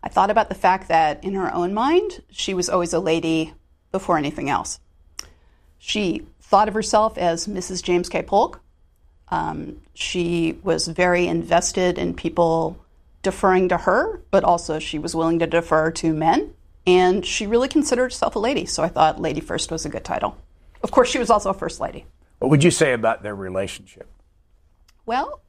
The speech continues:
Speaker 1: um, James and Sarah Polk had about as close and positive of a relationship as any married couple could have.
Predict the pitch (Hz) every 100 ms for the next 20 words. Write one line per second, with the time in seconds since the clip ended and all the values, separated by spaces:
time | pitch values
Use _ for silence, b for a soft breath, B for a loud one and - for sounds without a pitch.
0 | _ 226 233 240 - - - 269 311 320
1 | 311 302 277 - 262 262 233 226 220 214
2 | 208 - 185 190 214 214 - 185 180 175
3 | - - 190 190 311 - - - 185 180
4 | 180 180 185 185 180 185 180 180 202 180
5 | 185 180 - - 180 175 190 208 214 214
6 | - _ - 190 202 - 196 214 185 175
7 | 196 269 -